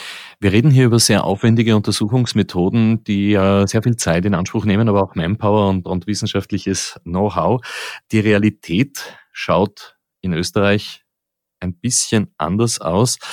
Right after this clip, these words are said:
Sie und Ihre Kollegen schaffen eigentlich kaum das, was wirklich nötig wäre, um alle unnatürlichen Todesarten aufzuklären oder auch natürliche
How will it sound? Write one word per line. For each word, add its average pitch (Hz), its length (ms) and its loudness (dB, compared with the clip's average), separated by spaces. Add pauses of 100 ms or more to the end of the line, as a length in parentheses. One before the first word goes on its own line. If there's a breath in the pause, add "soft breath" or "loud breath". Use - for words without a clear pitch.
(260 loud breath)
Sie - 180 0
und 110 100 4
Ihre 107 180 0
Kollegen 90 400 2
schaffen 101 300 0
eigentlich 95 420 -2
kaum 92 300 0
das, 87 260 -2
was 107 160 -2
wirklich 101 240 -4
nötig 87 380 0
wäre, 92 280 2
um 95 260 2
alle 90 220 0
unnatürlichen 95 560 -2
Todesarten 87 540 -2
aufzuklären 95 500 -2
oder 90 220 0
auch 87 100 -2
natürliche 92 640 0